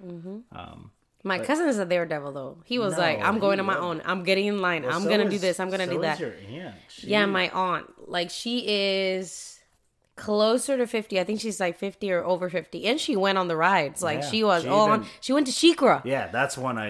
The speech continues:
Speaker 2: I don't
Speaker 1: She
Speaker 2: like
Speaker 1: got
Speaker 2: that.
Speaker 1: into Shikra, and that's amazing. We were like, "Woo!" Like,
Speaker 2: Yeah,
Speaker 1: it was,
Speaker 2: can't be me.
Speaker 1: we were cheering on her and
Speaker 2: That's,
Speaker 1: everything.
Speaker 2: that's the only ride. That's where I draw the line on roller coasters.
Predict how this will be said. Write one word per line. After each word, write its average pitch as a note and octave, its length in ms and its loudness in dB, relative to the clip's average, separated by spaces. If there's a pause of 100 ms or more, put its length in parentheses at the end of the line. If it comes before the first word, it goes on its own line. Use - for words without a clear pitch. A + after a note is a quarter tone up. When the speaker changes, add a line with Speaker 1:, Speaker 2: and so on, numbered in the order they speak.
(120)
Speaker 2:
I A#2 120 -6
don't A#2 180 -2
Speaker 1:
She B3+ 80 4
Speaker 2:
like B3+ 160 2
Speaker 1:
got A3+ 380 8
Speaker 2:
that. - 80 2
Speaker 1:
into G#3+ 220 0
Shikra, G3 520 2
and F#3 240 0
that's F#3+ 300 0
amazing. E3+ 480 -4
We E3 60 -4
were F#3 140 0
like, F3 200 0
"Woo!" E4+ 100 0 (680)
Like, F4+ 180 -2
Speaker 2:
Yeah, F#3 80 -8 (100)
Speaker 1:
it A3 80 -4
was, A#3+ 160 4
Speaker 2:
can't D3+ 160 0
be C3+ 140 -4
me. - 80 -4
Speaker 1:
we C4 80 2
were A#3+ 60 0
cheering A#3+ 320 -2
on F#3+ 100 -2
her F#3+ 140 -2
and F3+ 100 -4
Speaker 2:
That's, F#3 60 -2
Speaker 1:
everything. D#3+ 300 -6
Speaker 2:
that's C3 240 -10
the C#3+ 100 -6
only B2+ 200 -8
ride. A2 340 -4
That's A2+ 220 -10
where B2 80 -2
I G#2 80 -4
draw G2 220 -6
the F#2+ 100 -10
line F#2+ 240 -8
on F#2 140 -10
roller F#2 220 -12
coasters. F#2+ 360 -14